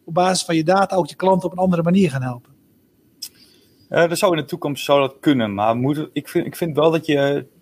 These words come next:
Speaker 2: als boekhoudpakket die ethisch-, ja, de grenzen van waar, wat verstandig is, ja, dat die de hoogste prioriteit moeten hebben. Dus, eh, ik, ik, ik, ik zie daar wel dingen die daar zouden kunnen hel-, kunnen helpen, maar ook bijvoorbeeld cashflow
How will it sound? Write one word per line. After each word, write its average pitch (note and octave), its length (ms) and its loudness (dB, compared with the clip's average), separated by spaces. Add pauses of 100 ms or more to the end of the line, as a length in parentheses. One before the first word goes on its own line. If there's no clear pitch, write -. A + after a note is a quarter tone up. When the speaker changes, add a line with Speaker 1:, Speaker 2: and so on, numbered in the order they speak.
(200)
Speaker 2:
als C3+ 160 2
boekhoudpakket D3 760 0 (920)
die C3+ 120 -6
ethisch-, C#3 460 -2
ja, C3 220 0
de B2 100 -2
grenzen C#3 480 -2
van B2+ 160 -4
waar, B2+ 340 4 (680)
wat B2+ 280 0
verstandig C#3+ 520 0
is, - 300 -2 (320)
ja, A#2+ 380 2
dat B2+ 160 -4
die C3 180 -6 (800)
de C3+ 80 0
hoogste B2+ 260 2
prioriteit A#2+ 440 2
moeten A2+ 200 -8
hebben. G#2 220 -6 (600)
Dus, A#2 220 -10
eh, A2+ 200 -6 (920)
ik, - 140 -16
ik, C3+ 180 -12
ik, - 160 -18
ik B2+ 140 -12
zie F3 160 -4
daar C#3+ 220 6
wel C3 480 4
dingen C3+ 340 -2
die B2 100 -4
daar A#2 180 2
zouden A#2 240 -2
kunnen A2+ 220 -4
hel-, G#2+ 320 -4
kunnen A2+ 220 -6
helpen, C#3+ 280 0
maar A#2 100 2
ook A#2+ 100 2
bijvoorbeeld A#2+ 300 -6
cashflow C3+ 580 2